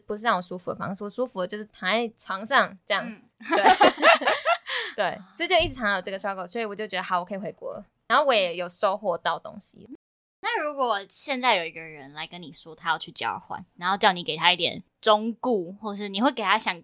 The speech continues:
Speaker 2: 想跟他说什么？就以一个过来人的角色。
Speaker 1: 我就会跟他说，他要是真的自己很想去。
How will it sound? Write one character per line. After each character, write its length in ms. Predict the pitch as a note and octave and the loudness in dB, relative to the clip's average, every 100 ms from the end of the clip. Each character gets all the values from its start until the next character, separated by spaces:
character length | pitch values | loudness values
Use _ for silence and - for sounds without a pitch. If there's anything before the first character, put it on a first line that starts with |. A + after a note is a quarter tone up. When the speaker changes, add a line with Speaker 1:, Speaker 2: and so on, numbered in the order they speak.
| _ | _
Speaker 2:
想 180 | - F3+ | -8 -4
跟 100 | F#3+ | -4
他 100 | G#3+ | -6
说 240 | G#3 F#3 | -10 -18
什 140 | - | -18
么？ 60 | _ _ - | _ _ -8
就 100 | A#3+ | -6
以 240 | F3+ F3 | -4 -4
一 60 | F3 | -4
个 120 | F#3 | -2
过 200 | A3 F#3 | 2 2
来 180 | D3+ D#3+ | 2 0
人 100 | D3+ | -6
的 80 | |
角 240 | E3 - - | -12 -12 -14
色。 280 | - - - _ _ _ _ - | -16 -18 -20 _ _ _ _ -12
Speaker 1:
我 140 | G#3+ | -8
就 100 | A#3+ | -4
会 100 | C4+ | -4
跟 140 | A3+ | -4
他 160 | G#3 G#3 | -4 -4
说， 560 | G#3+ G3+ F#3 F3+ F3 G#3 _ _ | -6 -8 -8 -8 -10 -16 _ _
他 300 | - B3+ B3+ | 2 4 6
要 80 | C4 | 4
是 200 | - A3+ | -2 -2
真 240 | - A#3 | 2 2
的 160 | A3 - | 4 0
自 160 | - | -4
己 160 | A3+ - - | -8 -10 -18
很 160 | - | -12
想 240 | F3+ B2+ - | -10 -10 -10
去。 300 | - F#3 | -12 -12